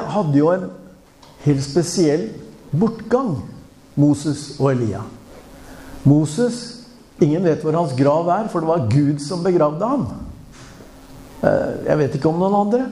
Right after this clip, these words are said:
som Gud har begravet. Ja, kan Gud det? Ja, hvorfor skulle han ikke kunne det? Han som har skapt alt. Og Elia, han, eh, for til himmels levende, eh, på en, eh, nok så spektakulær måte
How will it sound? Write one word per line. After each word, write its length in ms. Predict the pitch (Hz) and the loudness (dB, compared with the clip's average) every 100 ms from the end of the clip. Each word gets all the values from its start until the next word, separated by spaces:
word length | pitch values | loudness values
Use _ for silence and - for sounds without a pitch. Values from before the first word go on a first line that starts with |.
| - - - - | -10 -18 -18 -4
som 220 | 233 190 | 0 4
Gud 160 | 190 196 | 4 4
har 80 | |
begravet. 640 | 202 202 202 214 262 254 - - - - - - | 2 0 0 0 -2 -4 -14 -16 -20 -20 -8 0
Ja, 140 | 160 | 0
kan 240 | - 156 165 | 0 -2 2
Gud 180 | 139 165 156 | 2 4 2
det? 100 | 135 - - - - - - - | 0 -6 -12 -20 -20 -20 -20 -8
Ja, 80 | 127 | -4
hvorfor 320 | - 101 151 | -4 -2 -2
skulle 240 | - 156 101 | 2 0 0
han 140 | 117 | -4
ikke 180 | 113 147 165 | -2 0 0
kunne 200 | 131 143 | 0 0
det? 120 | 202 226 | 0 2
Han 140 | 147 | 0
som 140 | - 160 | 0 -2
har 60 | |
skapt 340 | - 139 135 - | 0 0 0 0
alt. 400 | 226 302 - - - - - - - - - - - - | 0 -2 -8 -16 -18 -20 -20 -20 -20 -20 -18 -18 -4 2
Og 300 | 170 190 185 185 | 4 4 0 2
Elia, 400 | 180 151 175 226 190 143 | 4 4 2 0 -2 0
han, 320 | 175 190 175 - - - - - | 0 -2 -6 -12 -20 -20 -10 0
eh, 360 | 147 160 165 147 190 - 269 262 | 4 4 2 -2 -10 -14 -12 -8
for 280 | - 165 175 180 | 0 4 4 2
til 180 | 202 202 | 0 2
himmels 560 | 175 139 247 285 160 - - - - - - | 2 2 2 0 -4 -8 -10 -12 -18 -10 0
levende, 640 | 180 190 123 151 226 285 - - - - - - - | 2 4 0 -2 0 0 -2 -14 -20 -20 -20 -20 -4
eh, 100 | 156 | -2
på 220 | 156 180 | 2 2
en, 180 | 190 202 | 0 -2
eh, 120 | 208 | -2
nok 220 | 202 190 190 | 0 -2 0
så 140 | 190 | -2
spektakulær 1160 | 190 202 190 - - 175 180 190 180 147 160 202 | -2 -4 -4 -6 -4 -2 0 0 2 2 2 2
måte 420 | 196 - 214 | 2 2 -2